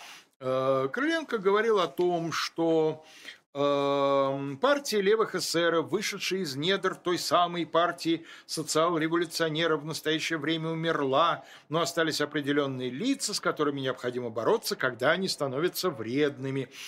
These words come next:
Поэтому он настаивает, чтобы Верховный трибунал отнёсся к обвиняемым со всей строгостью, в особенности по отношению к Попову, как к начальнику выступления шестого седьмого июля.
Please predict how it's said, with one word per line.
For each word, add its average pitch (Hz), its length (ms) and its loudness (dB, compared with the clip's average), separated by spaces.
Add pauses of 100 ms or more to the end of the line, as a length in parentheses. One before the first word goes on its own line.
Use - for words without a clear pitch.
(220)
Поэтому 202 540 2
он 151 100 0
настаивает, 131 580 0
чтобы 123 240 -6
Верховный 123 420 -4
трибунал 120 460 -4
отнёсся - 360 -6
к - 80 -20
обвиняемым 143 460 -6
со 120 140 -4
всей 110 220 -8
строгостью, 208 720 -4 (320)
в 120 60 -6
особенности 220 580 0
по 156 140 0
отношению 180 480 -4
к - 80 -20
Попову, 185 640 2
как - 280 0
к - 60 -14
начальнику 180 840 -2
выступления 147 720 -4
шестого 127 500 -6
седьмого 117 540 -8
июля. 110 520 -6